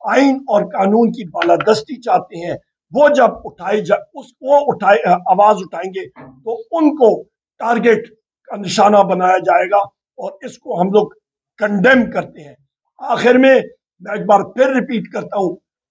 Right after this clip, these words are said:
کہ پبلک سیکٹر ڈیولپمنٹ پروگرام جو ایک ترقیاتی پروگرام ہوتا ہے، اس سال کے بجٹ میں چودہ سو ارب روپے وفاقی حکومت نے رکھے تھے۔ چھ مہینوں میں صرف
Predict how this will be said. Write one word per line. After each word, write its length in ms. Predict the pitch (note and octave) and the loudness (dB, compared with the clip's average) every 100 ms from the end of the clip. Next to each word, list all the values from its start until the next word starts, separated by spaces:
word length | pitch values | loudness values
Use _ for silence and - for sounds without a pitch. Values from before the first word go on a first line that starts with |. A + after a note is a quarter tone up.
| _ | _
کہ 80 | - | -18
پبلک 540 | - - A#3+ C4+ C#4 - | -16 -2 0 2 2 0
سیکٹر 380 | B3 G3 - | -6 -6 -6
ڈیولپمنٹ 600 | G#3+ F#3 F#3+ G3+ G3 G3+ | -6 0 2 2 0 -12
پروگرام 500 | - F#3 G#3 G#3 G3+ - _ _ _ C3 | -14 -10 -4 0 0 -2 _ _ _ -8
جو 140 | G#3+ | -6
ایک 320 | A3+ G#3+ - - _ - | -2 -2 -4 -8 _ -12
ترقیاتی 720 | G3 - A#3 A#3+ D4 A#3+ - | -12 -2 0 0 0 -2 -2
پروگرام 360 | A3 F#3 G#3 | -2 2 2
ہوتا 340 | F#3+ F3+ F#3 F3 | 2 -2 -2 -4
ہے، 60 | - _ _ _ _ - | -6 _ _ _ _ -12
اس 180 | C4+ - | -12 -4
سال 200 | B3+ B3 | 2 2
کے 180 | A#3+ A#3+ | 2 0
بجٹ 440 | F3 G3 G3 A#3 G3 | 2 2 2 0 -2
میں 180 | F#3 D3+ _ _ _ _ | -8 -8 _ _ _ _
چودہ 380 | B3 C4 C4 | -2 2 2
سو 200 | B3+ - | 2 0
ارب 440 | A3 A3 G#3+ G#3 F#3+ | -2 0 0 0 -2
روپے 240 | F#3+ - G3 | -6 -10 -10
وفاقی 540 | F#3+ - E3 E3+ G#3 | -10 -12 -16 -18 -20
حکومت 440 | D#3 _ F#3 F3+ F3+ | -20 _ -20 -18 -16
نے 60 | |
رکھے 240 | F3 F3 G#3 | -14 -8 -2
تھے۔ 240 | A#3+ B3 - - _ _ _ | 2 2 2 -8 _ _ _
چھ 360 | - G3+ C4+ D4 | -6 0 4 4
مہینوں 420 | C4 A#3+ A#3 A3 | 4 4 4 2
میں 200 | G#3 G#3 - _ _ | 2 -4 -12 _ _
صرف 360 | _ C#4 C#4+ | _ -2 2